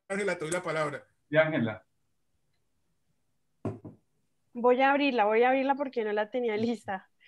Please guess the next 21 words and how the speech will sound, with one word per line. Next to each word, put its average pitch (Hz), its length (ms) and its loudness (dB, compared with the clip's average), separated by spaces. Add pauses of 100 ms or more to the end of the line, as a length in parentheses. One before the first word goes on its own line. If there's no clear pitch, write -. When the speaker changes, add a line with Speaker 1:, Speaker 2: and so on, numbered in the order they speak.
(140)
Speaker 3:
Esa, 254 220 4
esa 262 220 4
me 311 120 2
daba, 233 540 4 (1000)
esa 247 240 -4
me 269 120 2
daba, 226 760 2
eh, 196 600 -6 (280)
¿cómo 226 220 -4
se 254 100 0
dice? 220 380 -2 (1160)
Como 247 180 6
Speaker 1:
Bueno. 233 180 8
Speaker 3:
penita 226 220 6
mostrarla, 226 640 2 (200)
pero 220 180 0
venga, 220 200 4
Speaker 1:
No, 220 60 4
Speaker 3:
ya 240 120 6
la 233 180 4
abro. 190 220 0